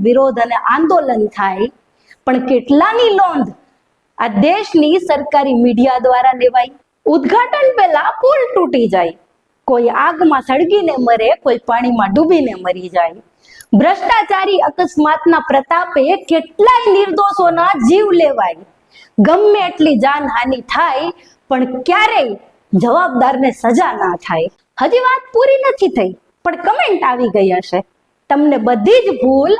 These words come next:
આજ સરકારની દેખાય? પહેલાની સરકારો શું દૂધે ધોયેલી હતી? ત્યાં કેમ વિરોધ ના થાય?"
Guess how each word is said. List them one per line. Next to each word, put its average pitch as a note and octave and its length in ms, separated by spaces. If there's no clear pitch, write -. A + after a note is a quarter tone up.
આજ A#3+ 280
સરકારની A4 640
દેખાય? G#4+ 420
પહેલાની F#4 480
સરકારો C#4 600
શું D#4+ 160
દૂધે D#4 340
ધોયેલી F4+ 480
હતી? G4+ 420
ત્યાં F4 360
કેમ A#4+ 300
વિરોધ G#4+ 320
ના A4 200
થાય?" B4 220